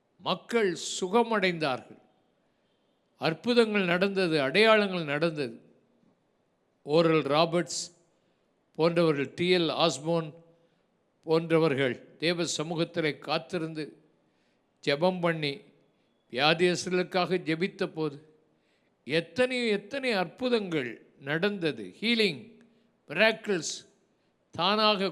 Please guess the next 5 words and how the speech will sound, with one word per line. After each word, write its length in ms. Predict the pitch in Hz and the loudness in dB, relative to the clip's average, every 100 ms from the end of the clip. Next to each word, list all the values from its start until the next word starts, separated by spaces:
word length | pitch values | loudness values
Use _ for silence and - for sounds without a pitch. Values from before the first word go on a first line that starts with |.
| - | -2
கூட்டங்களிலே 680 | 202 208 196 190 185 170 151 127 - _ _ _ _ - | -4 -2 -2 0 2 2 0 -4 -18 _ _ _ _ -14
ஏகப்பட்ட 800 | 170 220 233 233 - 233 - 220 | -8 -2 0 -2 0 -2 0 -2
மனிதர்கள் 680 | 202 208 208 208 175 175 143 123 - _ _ _ - | 0 0 2 2 2 0 -2 -6 -12 _ _ _ -20
சுகமடைந்து 960 | - - 165 165 202 185 170 165 160 147 | -16 -10 -6 -2 0 0 0 0 -2 -4
வந்தார்கள். 580 | 135 147 135 123 107 | -4 -4 -4 -6 -14